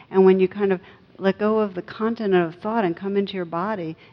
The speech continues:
you're gonna have to actually directly contact the vulnerability and agitation. So the point isn't that when you let go of thoughts and come back into presence, it's all like crystal rainbows of light, you know, and fun and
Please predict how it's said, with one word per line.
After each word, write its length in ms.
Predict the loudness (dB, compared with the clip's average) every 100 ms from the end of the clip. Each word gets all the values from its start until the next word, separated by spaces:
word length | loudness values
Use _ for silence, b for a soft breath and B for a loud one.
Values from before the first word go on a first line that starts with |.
| B
you're 80 | -6
gonna 160 | -4
have 140 | -4 -4
to 180 | -8
actually 360 | -10 -10 -10 -8
directly 480 | -4 -4 -4 -4 -8
contact 680 | -4 -2 -2 -4 -8 -8 -10
the 80 |
vulnerability 760 | -8 -4 -2 -4 -4 -6 -4 -4
and 100 | -4
agitation. 800 | -6 -10 -14 -12 -10 -10 -14 -20 -20 _ _ _ b b b b
So 80 | -8
the 100 | -6
point 420 | -4 -2 0 0
isn't 380 | -2 -4 -2 -4
that 160 | -6 -4
when 160 | 0
you 80 | 2
let 200 | 2 0
go 180 | -2 -4
of 100 | -4
thoughts 380 | -4 -2 -2 -6
and 100 | -10
come 160 | -6 0
back 300 | 0 0 -4
into 160 | -8
presence, 580 | -6 -4 -2 -2 -6 -8
it's 200 | -14 -8
all 300 | -4 -2 -2
like 280 | -4 -8 -14 B B B B _
crystal 420 | -8 -8 -6 -2
rainbows 540 | 4 6 6 2 -2
of 140 | -4 -4
light, 400 | -2 -2 -4 -2
you 140 | 0
know, 160 | 2 0
and 120 | -6
fun 440 | -2 2 4 4 0
and 260 | -4 -8